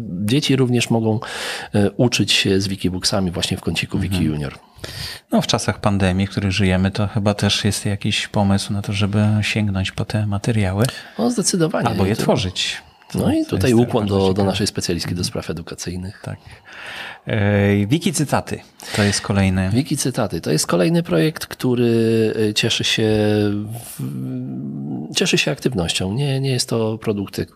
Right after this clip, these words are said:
Speaker 1: jakoś wysoce aktywny, e, jak, e, jak Wiki Źródła czy Wiki Słownik, ale z drugiej strony to też jest projekt, w którym umieszczony raz cytat,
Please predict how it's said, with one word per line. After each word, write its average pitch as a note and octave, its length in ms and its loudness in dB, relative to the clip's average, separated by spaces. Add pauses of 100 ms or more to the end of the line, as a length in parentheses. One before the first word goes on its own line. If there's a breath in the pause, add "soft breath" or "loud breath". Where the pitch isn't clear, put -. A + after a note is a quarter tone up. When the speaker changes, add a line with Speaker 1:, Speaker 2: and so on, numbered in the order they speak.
Speaker 1:
jakoś F2 200 -8
wysoce E2+ 420 0
aktywny, D#2 460 0 (500 loud breath)
e, F2+ 360 2
jak, F#2 500 0 (320)
e, F2+ 80 2
jak F2 220 -2
Wiki D2+ 720 -2
Źródła D#2 400 -2
czy - 340 -4
Wiki - 220 -6
Słownik, B2 460 -2
ale A#2 360 4
z A#2+ 300 -2
drugiej A#2 280 2
strony A2+ 380 0
to G#2+ 120 -2
też - 220 0
jest - 160 0
projekt, A#2+ 300 -2 (140)
w - 180 -10
którym A2+ 640 2
umieszczony G2+ 680 0
raz F2+ 320 -4
cytat, - 640 -2